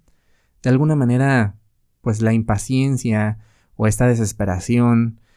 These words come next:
eh, te puede causar como problemas de que no fluya,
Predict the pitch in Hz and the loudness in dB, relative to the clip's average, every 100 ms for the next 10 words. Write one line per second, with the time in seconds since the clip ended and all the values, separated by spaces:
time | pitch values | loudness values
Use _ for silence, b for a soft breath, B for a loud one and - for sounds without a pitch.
0 | _ _ 107 104 - 127 117 113 98 110 | _ _ -6 -6 0 0 2 0 0 2
1 | 110 107 110 107 101 98 - _ _ _ | 2 0 0 2 0 -2 -8 _ _ _
2 | - 113 107 113 110 104 98 98 - 101 | -2 2 4 4 4 2 0 -4 -4 -6
3 | - 113 120 117 127 123 107 87 | -2 0 0 4 4 4 0 -6